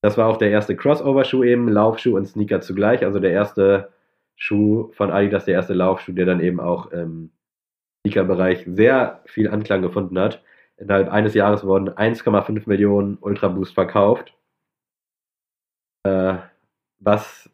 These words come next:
nicht unbedingt damit zusammenhängt, aber gerade im Laufbereich damit zusammenhängen könnte, dass auch mehrere Weltrekorde im Leichtathletikbereich aufgestellt wurden. Also das war natürlich dann auch ein riesiger Marketing-Coup von Adidas, dass man da dann eben auch gezeigt hat, dass der Schuh wirklich was kann. Ich glaube,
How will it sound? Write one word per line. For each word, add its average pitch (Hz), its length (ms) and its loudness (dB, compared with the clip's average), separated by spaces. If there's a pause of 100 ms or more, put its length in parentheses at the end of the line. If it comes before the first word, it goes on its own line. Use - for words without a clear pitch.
nicht 110 240 0
unbedingt 110 360 2
damit 127 260 0
zusammenhängt, 117 540 2
aber 104 200 2
gerade 101 240 2
im 101 100 0
Laufbereich 101 420 2
damit 95 240 -2
zusammenhängen 98 480 -2
könnte, 107 440 2
dass 95 260 0
auch 98 160 -4
mehrere 98 400 0
Weltrekorde 101 640 2
im 92 140 -4
Leichtathletikbereich 90 960 -2
aufgestellt 90 480 -4
wurden. 87 300 -2 (720)
Also 92 140 0
das 90 160 0
war 95 140 4
natürlich 92 260 0
dann 90 140 2
auch 90 100 0
ein 90 100 -4
riesiger 90 680 -2
Marketing-Coup 90 840 -2
von 90 180 -2
Adidas, 90 560 0 (680)
dass 87 140 -4
man 87 120 0
da 87 140 4
dann 87 140 2
eben 87 180 2
auch 87 120 0
gezeigt 92 380 0
hat, 87 120 -2
dass 87 120 0
der 90 120 0
Schuh 90 240 -2
wirklich 98 260 0
was 87 160 -2
kann. 95 220 0
Ich - 80 -10
glaube, 87 480 0